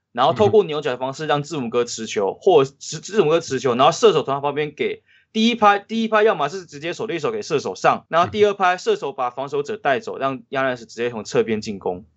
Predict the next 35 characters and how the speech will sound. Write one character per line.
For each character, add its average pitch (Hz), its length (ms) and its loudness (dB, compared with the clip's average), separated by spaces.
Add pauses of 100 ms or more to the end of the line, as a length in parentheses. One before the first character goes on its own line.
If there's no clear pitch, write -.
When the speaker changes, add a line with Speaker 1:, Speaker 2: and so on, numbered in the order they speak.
(300)
Speaker 2:
嗯 117 140 0
哼。 107 240 -2
Speaker 1:
所 - 160 -6
以 226 60 0
他 277 140 6
确 302 260 2
实 170 120 -4
是 185 100 0
有 151 120 4
做 151 160 4
点 120 140 -2
改 107 180 -4
变， 160 140 -4
就 240 80 -2
代 269 200 4
表 147 160 4
说 208 120 4
不 220 120 -2
能 190 100 -2
活 147 80 4
着 143 60 2
是 - 120 -6
可 - 160 6
以 196 80 6
这 160 120 0
样 147 120 -4
做 143 200 2
的。 107 160 -6 (360)
他， 240 200 -2
Speaker 2:
<laughs> - 720 -2
Speaker 1:
他 311 240 2
愿 262 280 4
意 247 380 -4
给 147 280 -4 (380)
Middleton 202 540 2